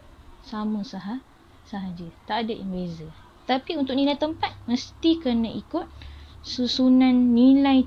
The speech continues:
tempat dia. Seribu dulu, ratus dulu, puluh dulu, baru sar. Okey? Tapi nilai digit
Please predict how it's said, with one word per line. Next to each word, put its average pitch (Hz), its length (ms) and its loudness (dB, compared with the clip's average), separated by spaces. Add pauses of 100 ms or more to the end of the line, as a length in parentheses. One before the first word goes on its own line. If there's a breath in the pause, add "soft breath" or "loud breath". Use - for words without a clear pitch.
tempat 254 480 0
dia. 175 320 -6 (160)
Seribu 220 640 2
dulu, 247 480 4
ratus 226 560 -2
dulu, 233 460 -2
puluh 247 420 2
dulu, 226 320 -2
baru 190 240 -4
sar. 165 380 -12 (560 loud breath)
Okey? 349 240 -6 (340 soft breath)
Tapi 190 240 -8
nilai 233 240 0
digit 233 380 -4